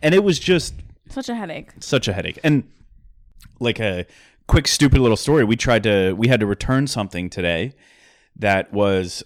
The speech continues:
Speaker 1: a hundred and thirty dollars. It was something that we had to get for Willow that didn't work out. We went to return it today, but we had bought it on Julia's credit card. That credit card, it now is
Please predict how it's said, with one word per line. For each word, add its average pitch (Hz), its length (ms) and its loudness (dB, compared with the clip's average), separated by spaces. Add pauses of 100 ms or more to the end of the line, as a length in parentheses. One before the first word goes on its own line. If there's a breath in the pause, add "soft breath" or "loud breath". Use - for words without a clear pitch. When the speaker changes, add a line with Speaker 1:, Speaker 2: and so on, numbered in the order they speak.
Speaker 1:
a 92 100 -2
hundred 123 340 0
and 95 100 -10
thirty 101 220 2
dollars. 87 320 0
It 110 40 -2
was 101 120 -4
something 104 260 -10
that 92 80 -8
we 95 80 -4
had 98 120 -6
to 95 40 -8
get 92 180 -4
for 90 140 -8
Willow 87 480 -4 (540 soft breath)
that 85 200 -6
didn't 113 200 -2
work 104 240 -4
out. 90 180 -2
We 101 120 -2
went 113 200 -4
to 123 80 -4
return 113 380 0
it 107 80 -6
today, 82 260 -2
but 107 140 0
we 107 100 -2
had 104 240 -6
bought 110 260 4
it 117 200 0
on 92 500 -2
Julia's 104 400 0
credit 160 300 -2
card. - 320 -14 (580)
That 135 180 2
credit 104 260 -2
card, 101 260 0
it 101 180 -6
now 90 300 -2
is 87 380 -6